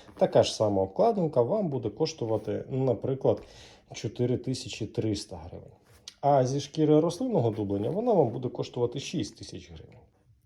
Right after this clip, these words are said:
І, до речі, саме це одне з причин, чому я завжди питаю у клієнтів, е, на який бюджет ви розраховуєте, як тільки мова заходить про індивідуальні замовлення.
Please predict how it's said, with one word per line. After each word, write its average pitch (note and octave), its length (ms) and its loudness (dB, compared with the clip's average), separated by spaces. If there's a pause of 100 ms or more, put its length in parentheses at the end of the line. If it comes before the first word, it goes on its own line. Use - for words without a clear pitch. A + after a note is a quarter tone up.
(140)
І, A#3 300 -4
до E3 180 -2
речі, F#3 280 -4
саме G3 320 0
це C4+ 320 -4
одне F3+ 680 -2
з - 360 -10 (440)
причин, G3+ 520 -6
чому D3 420 -2
я B2 260 -2
завжди A#2 440 -4
питаю A2 420 -8
у G2 40 -8
клієнтів, D3+ 800 -8
е, B2 180 -6
на A#2 240 -8
який A2 280 -10
бюджет G2+ 480 -12
ви G2+ 100 -12
розраховуєте, G#2+ 720 -10
як G2 180 -8
тільки G#2 320 -12
мова A2+ 360 -8
заходить G2 560 -12
про A2 240 -12
індивідуальні F#2 680 -12
замовлення. F2+ 600 -14